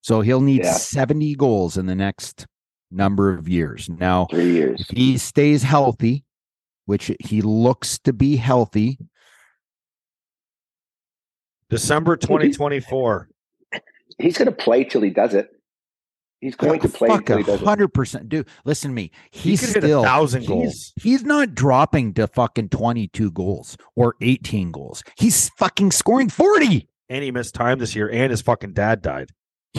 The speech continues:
Speaker 1: Like, he's
Speaker 3: Like,
Speaker 1: gonna come in next year, play. Backstrom's gonna have a full season back, which he had been gone, like, he had been hurt for the first fucking thirty-some games of the season or forty games of the
Speaker 2: Mm-hmm.
Speaker 1: season.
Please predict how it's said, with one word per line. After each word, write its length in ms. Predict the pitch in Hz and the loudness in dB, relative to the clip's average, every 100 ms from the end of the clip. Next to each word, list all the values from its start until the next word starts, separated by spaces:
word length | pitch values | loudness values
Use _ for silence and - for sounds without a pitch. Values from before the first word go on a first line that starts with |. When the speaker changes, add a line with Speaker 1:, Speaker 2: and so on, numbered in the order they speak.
| - - - _ _ _ _ - - _ _ _ _ _ _ _ - | -6 -8 -16 _ _ _ _ -20 -20 _ _ _ _ _ _ _ -2
Speaker 1:
Like, 260 | 190 190 - _ _ _ _ _ _ | 0 0 -8 _ _ _ _ _ _
he's 260 | - 196 | -4 0
Speaker 3:
Like, 80 | 214 | 0
Speaker 1:
gonna 160 | 254 247 | 0 0
come 320 | - 165 175 | 0 2 2
in 180 | 151 127 | 0 0
next 340 | 113 - - | -2 -4 -6
year, 300 | 92 85 85 _ _ _ _ _ _ _ - | -6 -4 -8 _ _ _ _ _ _ _ -2
play. 300 | 135 170 - _ _ _ | 2 2 0 _ _ _
Backstrom's 580 | 101 139 139 - 156 120 | 2 2 2 0 -2 0
gonna 200 | - 123 | 0 0
have 180 | 95 95 | 0 0
a 80 | 87 | -2
full 320 | - 107 120 | -2 0 0
season 520 | - 117 110 95 87 | -2 0 0 0 -6
back, 380 | 82 76 110 - | -6 -6 -8 -2
which 220 | 95 90 | 0 0
he 180 | 95 101 | 2 4
had 160 | 98 78 | 2 2
been 200 | 98 87 | 0 0
gone, 580 | 87 98 120 92 92 - | 0 2 2 2 -2 -6
like, 220 | 90 90 | -8 -6
he 140 | 101 104 | -2 0
had 200 | 95 78 | 0 0
been 220 | 101 90 | -2 -2
hurt 460 | 76 - 139 98 - _ | -6 0 0 0 -8 _
for 160 | - | -2
the 80 | 95 | -2
first 420 | 85 117 110 - - | 2 2 2 0 -2
fucking 320 | 104 - 92 | -2 -2 -4
thirty-some 840 | - 117 117 104 92 - 104 104 | 2 4 4 2 0 0 -2 0
games 320 | 92 104 104 | 0 0 0
of 60 | 85 | -4
the 100 | 78 | -8
season 380 | - 131 110 87 | -2 0 0 -2
or 80 | 82 | -6
forty 360 | - 127 123 | 0 2 4
games 300 | 98 104 98 | 4 2 2
of 40 | 95 | 0
the 40 | - | 0
Speaker 2:
Mm-hmm. 40 | |
Speaker 1:
season. 380 | 135 147 98 | 0 0 -2